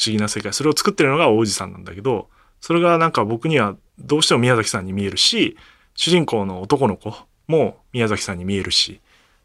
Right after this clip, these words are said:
そういう作品って実は、宮崎駿監督作品ってなかったんじゃないかなって思ってて、それはすごく見ていて、きっとそうなんじゃないかなって思わせるところが端々にあって、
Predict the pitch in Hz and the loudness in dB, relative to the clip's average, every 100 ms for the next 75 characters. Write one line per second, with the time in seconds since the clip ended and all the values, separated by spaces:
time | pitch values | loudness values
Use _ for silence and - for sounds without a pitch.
0 | _ - - 254 240 226 226 - 202 196 | _ -2 2 4 4 2 0 2 4 4
1 | 151 - 156 95 - _ _ _ _ _ | 2 2 2 2 -4 _ _ _ _ _
2 | _ _ _ _ _ _ _ _ _ 139 | _ _ _ _ _ _ _ _ _ 0
3 | 190 151 - 131 131 165 139 135 - - | 2 2 2 2 2 2 -2 0 -2 -2
4 | 107 101 101 - 202 - 123 107 101 95 | -4 -2 -2 2 0 0 -2 -2 -4 -6
5 | 92 92 - 85 - - - - - - | -8 -10 -8 -10 -6 -2 0 0 -2 -2
6 | 107 110 104 - - 95 87 - _ _ | 0 0 -2 -8 -6 -6 -6 -12 _ _
7 | _ _ - 139 143 139 143 139 120 117 | _ _ -6 2 4 4 2 0 2 0
8 | 139 117 101 92 90 - _ - - - | 4 2 2 -6 -8 -14 _ -12 -4 -2
9 | - 196 143 113 110 98 107 107 107 107 | 2 4 4 2 0 -2 -2 -2 -2 -2
10 | 104 104 - 101 117 123 135 95 - - | -2 -4 -4 -2 2 2 0 -2 -6 -8
11 | - - - - 131 117 90 - - - | -6 -6 -8 -6 -2 -2 -2 -2 0 2
12 | 113 101 90 87 - - 82 | 0 -2 -4 -10 -16 -12 -12